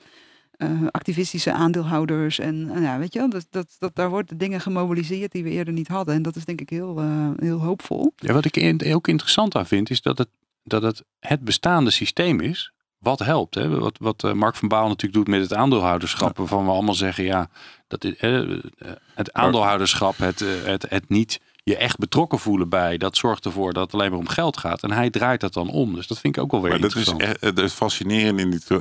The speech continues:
Speaker 3: transitiedynamiek waar we in zitten. En, en die, hè, we hebben dan vaak over regime en niche in, in transitietheorie. Dus regime is dan de gestolde werkelijkheid. En niche, dat zijn de koplopers. En,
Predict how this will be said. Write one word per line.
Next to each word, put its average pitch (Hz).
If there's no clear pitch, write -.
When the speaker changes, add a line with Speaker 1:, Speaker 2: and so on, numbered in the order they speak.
Speaker 3:
transitiedynamiek 87
waar 82
we 85
in 110
zitten. 104
En, 87
en 87
die, 92
hè, 85
we 87
hebben 80
dan 82
vaak 85
over 80
regime 82
en 78
niche 101
in, 87
in 87
transitietheorie. 87
Dus 82
regime 80
is 80
dan 80
de 82
gestolde 85
werkelijkheid. 90
En 76
niche, 87
dat 82
zijn 78
de 76
koplopers. 90
En, 80